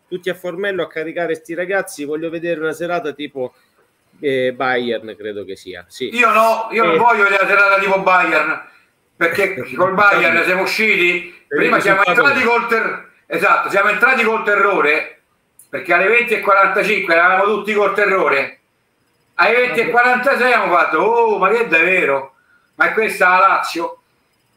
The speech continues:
Speaker 2: E siamo usciti, finita la partita, siamo usciti con rammarico, che ha detto, "Porca miseria, un altro due gli potevamo fa." Voi ricordate o no?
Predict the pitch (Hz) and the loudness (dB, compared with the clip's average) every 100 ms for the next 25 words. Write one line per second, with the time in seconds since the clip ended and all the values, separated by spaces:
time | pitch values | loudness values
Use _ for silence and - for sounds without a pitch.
0 | - - 233 247 - 285 269 269 - 226 | -12 -4 -2 0 2 0 2 2 2 0
1 | 269 269 262 - 269 214 202 190 220 196 | 0 2 2 0 0 0 0 -2 -4 -4
2 | 202 208 202 - - 127 135 - _ _ | 0 2 2 2 0 0 -8 -12 _ _
3 | _ _ _ _ _ _ _ _ - 190 | _ _ _ _ _ _ _ _ -2 0
4 | 185 190 190 208 214 208 208 208 220 202 | 0 -2 0 2 2 0 -2 0 2 2
5 | 202 196 190 208 202 185 185 180 180 175 | 2 0 -2 0 0 0 0 2 2 0
6 | 151 135 - 131 131 135 143 233 226 156 | 0 -2 -4 -10 -8 -4 -2 -2 -2 -2
7 | 123 - | -4 -10